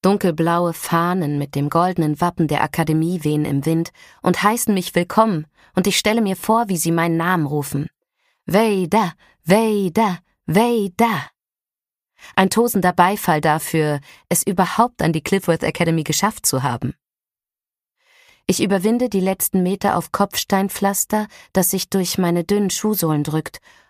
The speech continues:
und mache vor dem Torbogen aus moosbesetztem Stein Halt, der in den Innenhof der Akademie führt.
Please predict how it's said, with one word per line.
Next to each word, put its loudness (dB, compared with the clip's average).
und 2
mache 2
vor 0
dem 2
Torbogen 0
aus 0
moosbesetztem 0
Stein 0
Halt, -4
der -2
in 0
den -2
Innenhof 0
der -2
Akademie 0
führt. -8